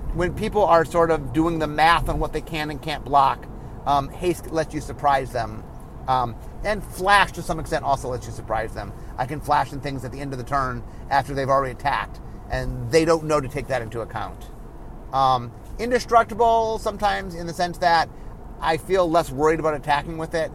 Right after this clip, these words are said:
So an indestructible can make me feel, you know, um, empowered to attack. Um, 'cause I, my, I, I usually won't lose the creature.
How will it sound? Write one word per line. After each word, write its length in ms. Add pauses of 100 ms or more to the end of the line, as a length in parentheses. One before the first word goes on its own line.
(260)
So 200
an 100
indestructible 460
can 120
make 160
me 80
feel, 340
you 100
know, 100
um, 440 (300)
empowered 440
to 100
attack. 440 (540)
Um, 240
'cause 180
I, 240 (100)
my, 140 (160)
I, 260
I 40 (1080)
usually 320
won't 240
lose 180
the 100
creature. 400